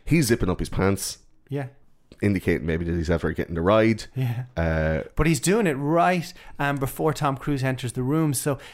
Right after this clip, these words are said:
Speaker 2: Ziegler is already sent to his manservant to get Tom Cruise. Uh, so there's a lot of time there for him to get dressed. But he's only getting dressed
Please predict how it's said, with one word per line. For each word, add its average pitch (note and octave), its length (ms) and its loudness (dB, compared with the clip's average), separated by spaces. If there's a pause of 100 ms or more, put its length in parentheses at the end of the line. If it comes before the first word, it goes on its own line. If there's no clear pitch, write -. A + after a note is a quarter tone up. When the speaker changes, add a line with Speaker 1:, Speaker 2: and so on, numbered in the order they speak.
(140)
Speaker 2:
Ziegler F3 300 2
is C#3 120 0
already F#3+ 400 2
sent F3 300 -2
to F3 200 -2
his C3+ 200 -2
manservant C3 800 0
to - 140 -6
get C#3+ 280 -2
Tom A2 360 -2
Cruise. A2 560 -4 (400)
Uh, B2+ 140 0
so C3 140 -4
there's B2+ 160 0
a C3+ 60 0
lot E3+ 140 2
of F#3 80 0
time E3+ 440 0
there B2 180 4
for - 140 -2
him B2 80 0
to - 120 -10
get A2 160 -4
dressed. C#3 500 -2 (380)
But C#3+ 140 2
he's C#3+ 140 0
only G#3 320 2
getting B2+ 360 -2
dressed C3+ 520 0